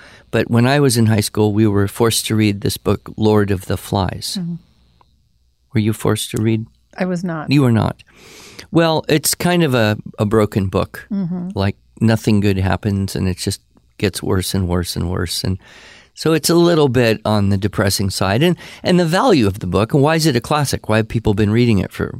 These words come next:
Speaker 1: fifty, seventy years or
Speaker 2: Mm-hmm.
Speaker 1: more? Well,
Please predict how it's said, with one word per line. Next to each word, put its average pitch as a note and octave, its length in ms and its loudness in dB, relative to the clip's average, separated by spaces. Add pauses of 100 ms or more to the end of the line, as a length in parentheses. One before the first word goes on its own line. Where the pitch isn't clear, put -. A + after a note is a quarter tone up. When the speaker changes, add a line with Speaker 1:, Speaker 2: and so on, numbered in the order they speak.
(180)
Speaker 1:
fifty, - 300 -8
seventy F2+ 600 -4
years F#2+ 320 -2
or E3+ 60 -2
Speaker 2:
Mm-hmm. F#2 80 0
Speaker 1:
more? F2 200 0 (520)
Well, B2 380 0